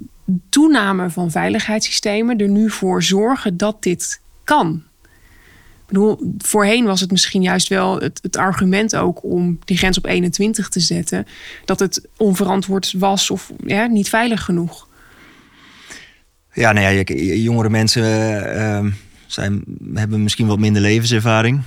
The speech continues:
Speaker 2: Eh, zijn misschien nog wat, eh, moet, moeten nog wat dingetjes, eh, leren. Dus ik snap op zich die grens van eenentwintig. Maar ik snap ook weer de keuze voor, eh, voor zeventienjarigen. Ik denk ook best dat er een heleboel hele gemotiveerde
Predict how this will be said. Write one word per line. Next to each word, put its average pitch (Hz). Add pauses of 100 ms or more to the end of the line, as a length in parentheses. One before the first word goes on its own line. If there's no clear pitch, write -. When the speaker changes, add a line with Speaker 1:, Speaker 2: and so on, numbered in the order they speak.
Speaker 2:
Eh, - (580)
zijn 95
misschien 98
nog 92
wat, 98
eh, 92
moet, 98
moeten 101
nog 95
wat 90
dingetjes, 92
eh, 90 (440)
leren. 104
Dus 98
ik 90
snap 101
op 98
zich 104
die 98
grens 101
van 98
eenentwintig. 107
Maar 104
ik 92
snap 101
ook 104
weer 98
de 95
keuze 98
voor, 95
eh, 90
voor 92
zeventienjarigen. 95
Ik 101
denk 90
ook 87
best 101
dat -
er 92
een 92
heleboel 98
hele 110
gemotiveerde 95